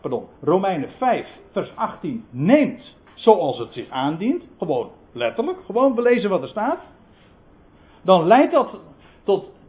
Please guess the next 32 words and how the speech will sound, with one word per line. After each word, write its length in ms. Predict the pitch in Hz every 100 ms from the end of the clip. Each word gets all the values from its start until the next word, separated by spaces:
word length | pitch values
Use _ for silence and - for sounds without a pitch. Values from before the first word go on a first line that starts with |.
| -
deze 360 | 160 165 180 226
conclusie. 640 | 262 247 320 330 170 - - _ _ _ _
Namelijk 480 | 220 226 160 196 - -
dat 240 | - 277 -
alle 300 | 285 294 240
mensen 520 | 208 160 127 - 214
daadwerkelijk 600 | 226 208 175 147 135 165
gerechtvaardigd 560 | - 120 117 175 196 147
worden. 220 | 117 - - - - _ _ _ _ - _ - _ _ - - _ _ _ -
Is 220 | 269 240
dat 160 | 233
niet 260 | 208 269 330
zo, 400 | - 277 320 370 - -
dan 240 | 180 220 214
kun 120 | 233
je 120 | 202
Romeinen 420 | 196 202 202 196
vijf 300 | - 233 233 233 -
vers 220 | 185 -
achttien 440 | 233 233 - 254
wel 160 | 220 196
uit 140 | 170
je 60 | 135
Bijbel 380 | 120 190 202 196
schrappen, 480 | - 190 135 190
want 180 | 180 185
dan 140 | 175 175
is 180 | 170
die 120 | - 156
vergelijking 640 | 165 180 196 196 170 135
niet 180 | 123 113
kloppend. 440 | 135 123 151 226